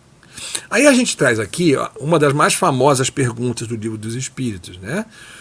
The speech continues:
Quando Kardec, quando está começando a analisar as leis naturais, as leis divinas, pergunta aos espíritos se, em algum momento aqui na Terra, né, qual seria o tipo mais perfeito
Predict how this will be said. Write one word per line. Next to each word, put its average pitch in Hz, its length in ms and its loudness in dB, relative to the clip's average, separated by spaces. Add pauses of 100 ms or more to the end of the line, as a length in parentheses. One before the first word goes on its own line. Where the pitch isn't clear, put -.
(380)
Quando 165 200 6
Kardec, 147 480 6
quando - 160 2
está 165 140 2
começando 190 640 4
a 165 40 6
analisar 131 580 2
as 110 120 0
leis 131 280 2
naturais, 110 800 -2
as 101 160 -10
leis 92 200 -10
divinas, 127 840 -4 (1120)
pergunta 220 480 4
aos 160 160 6
espíritos 170 640 0
se, 285 360 4 (800)
em 220 80 2
algum 156 220 4
momento 160 640 2
aqui 110 200 -8
na 151 140 -4
Terra, 160 580 -2 (600)
né, 160 200 -8
qual 240 180 4
seria 240 360 2
o - 60 -4
tipo 302 380 2
mais 214 260 6
perfeito 180 920 0